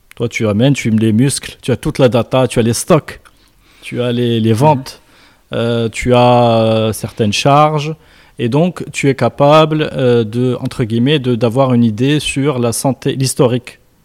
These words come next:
Speaker 2: De, de
Speaker 1: euh,
Speaker 2: l'entreprise.
Speaker 1: sur l'application, hein.
Speaker 2: Oui,
Speaker 1: Tu
Speaker 2: oui,
Speaker 1: as
Speaker 2: oui.
Speaker 1: pas l'information, les informations bancaires.
Speaker 2: Oui, oui, bien
Speaker 1: Donc,
Speaker 2: sûr.
Speaker 1: tu as
Speaker 2: Enfin, ok, on y arrivera, mais
Speaker 1: Ah,
Speaker 2: vas-y.
Speaker 1: ok. Non, mais voilà, bah, que tu me complètes le, le, hada, le, l'image.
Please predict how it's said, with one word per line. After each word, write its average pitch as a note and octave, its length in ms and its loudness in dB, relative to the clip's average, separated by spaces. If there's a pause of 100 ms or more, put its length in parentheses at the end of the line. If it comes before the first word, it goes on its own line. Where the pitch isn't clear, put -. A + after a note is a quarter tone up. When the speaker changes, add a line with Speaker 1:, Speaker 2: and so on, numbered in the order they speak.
(180)
Speaker 2:
De, - 60 -12
de C3 60 -2
Speaker 1:
euh, A#2 340 4
Speaker 2:
l'entreprise. - 300 -4
Speaker 1:
sur A3 180 4
l'application, G3+ 640 2
hein. F#3 160 -4
Speaker 2:
Oui, D#3+ 80 -2 (120)
Speaker 1:
Tu F3 40 0
Speaker 2:
oui, C#3+ 60 4
Speaker 1:
as - 20 2
Speaker 2:
oui. G2 60 0
Speaker 1:
pas F#3 100 4
l'information, E3 880 2
les C#3+ 80 2
informations E3+ 380 4
bancaires. D#3+ 400 4 (160)
Speaker 2:
Oui, G#3 160 4
oui, A#2 160 2
bien C3 100 -2
Speaker 1:
Donc, C3 60 -4
Speaker 2:
sûr. - 180 -6
Speaker 1:
tu C#3 240 0
as E3 140 8
Speaker 2:
Enfin, E3+ 420 4 (320)
ok, - 220 -6 (100)
on - 100 -6
y G#2+ 60 -4
arrivera, G#2 340 -4
mais A2 120 -8
Speaker 1:
Ah, A2 120 0
Speaker 2:
vas-y. C#3+ 140 2
Speaker 1:
ok. - 60 -6 (240)
Non, C#3+ 100 6
mais E3 260 8
voilà, C#3 320 4
bah, A#2+ 180 -2
que - 240 -18
tu - 100 -8
me C3+ 60 -2
complètes D3+ 440 0
le, C#3 280 2
le, A#2+ 320 -2
hada, A2 400 -4
le, A#2 160 -6
l'image. A#2 460 -2